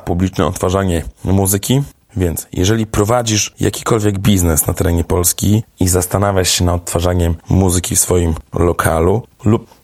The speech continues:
być może prowadzisz już biznes i odtwarzasz tam muzykę, ale nie opłacałeś do tej pory jakichkolwiek opłat związanych z publicznym odtwarzaniem muzyki, to w naszym kraju funkcjonują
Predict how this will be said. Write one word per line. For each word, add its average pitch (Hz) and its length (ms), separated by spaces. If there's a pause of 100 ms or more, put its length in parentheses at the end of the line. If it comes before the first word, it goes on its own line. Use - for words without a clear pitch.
(160)
być - 240
może 104 300
prowadzisz 104 600
już 82 140
biznes 87 480
i 87 160
odtwarzasz 90 1040
tam 87 160
muzykę, 87 840
ale 85 460 (200)
nie 85 440
opłacałeś 87 540
do 87 60
tej 82 140
pory 82 240
jakichkolwiek 82 720 (140)
opłat 85 380 (260)
związanych 82 640
z - 280
publicznym 87 400
odtwarzaniem 82 460
muzyki, 87 600 (360)
to 127 320 (180)
w - 120
naszym 107 340
kraju 87 460 (240)
funkcjonują 87 800